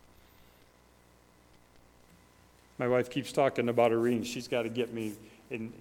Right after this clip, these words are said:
and I, I kinda got part of it, but I'm not gonna try to share it 'cause I'll ruin it. But it just has to do with when somebody squeezes you,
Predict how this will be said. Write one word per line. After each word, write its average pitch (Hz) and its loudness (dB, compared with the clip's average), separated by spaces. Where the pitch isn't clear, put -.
and 120 -4
I, 117 -2
I 120 0
kinda 131 6
got 120 6
part 131 10
of 120 6
it, 117 4
but 117 6
I'm 120 6
not 123 6
gonna 120 2
try 123 8
to 117 4
share 123 4
it 110 -4
'cause 110 -2
I'll 110 4
ruin 117 0
it. 113 0
But 135 10
it 123 6
just 151 6
has 156 8
to - 0
do 143 10
with - 4
when 160 6
somebody 196 10
squeezes 185 6
you, 214 10